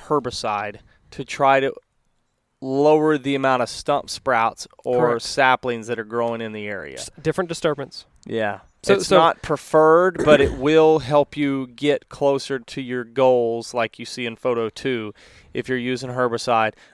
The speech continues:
Speaker 1: Open up the canopy. You might actually have to open the canopy a little bit
Speaker 2: I would
Speaker 1: more
Speaker 2: absolutely.
Speaker 1: than
Speaker 2: I was gonna
Speaker 1: you
Speaker 2: say
Speaker 1: would
Speaker 2: that.
Speaker 1: if you were gonna burn. Um, a-, and so open the canopy a little bit more, use some herbicide. And, and even then, you gotta understand that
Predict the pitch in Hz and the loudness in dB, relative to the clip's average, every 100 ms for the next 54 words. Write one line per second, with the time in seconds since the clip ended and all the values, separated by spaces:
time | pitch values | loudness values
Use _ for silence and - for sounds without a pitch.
0 | _ 139 139 131 135 - - 135 120 120 | _ 2 2 2 -2 -2 -6 -6 -4 -12
1 | - _ 139 151 180 220 - 156 147 151 | -16 _ -6 4 6 6 4 2 2 -4
2 | 139 139 - 151 147 135 123 - 139 135 | 0 0 2 2 2 0 -6 -6 -2 -2
3 | 123 117 123 135 147 139 143 139 147 147 | -4 -4 -2 0 0 2 2 0 -2 2
4 | 139 147 127 120 117 - 143 147 123 127 | 6 6 6 4 0 -6 -10 -10 -4 2
5 | 135 131 127 123 117 - - 135 135 139 | 2 2 0 -2 -6 -10 -6 -4 2 2
6 | 135 - 135 127 123 107 123 117 107 107 | 2 0 -6 -4 -6 0 2 2 -2 -8
7 | - 127 123 117 117 113 113 - 135 98 | -10 -2 0 0 -2 -4 -10 -6 -6 -6
8 | 85 - - 135 131 - 135 120 - - | -12 -16 -10 -10 -8 0 2 2 -2 -14
9 | - - 147 151 151 165 151 139 135 123 | -10 2 2 2 -6 -2 -2 0 -2 0
10 | 135 139 139 135 139 160 170 _ - 120 | -2 0 0 0 0 0 -4 _ -12 -8
11 | 120 - 117 135 151 - 170 175 175 _ | -8 -10 -2 -2 -2 2 4 4 2 _
12 | _ _ _ _ _ _ 151 151 151 175 | _ _ _ _ _ _ 0 0 -2 0
13 | 175 - 220 208 220 240 226 196 - _ | 0 0 2 4 4 4 2 -2 -8 _
14 | _ _ 156 160 190 156 190 170 - 202 | _ _ -2 4 4 4 2 0 -2 0
15 | 202 190 156 - | 2 2 0 -2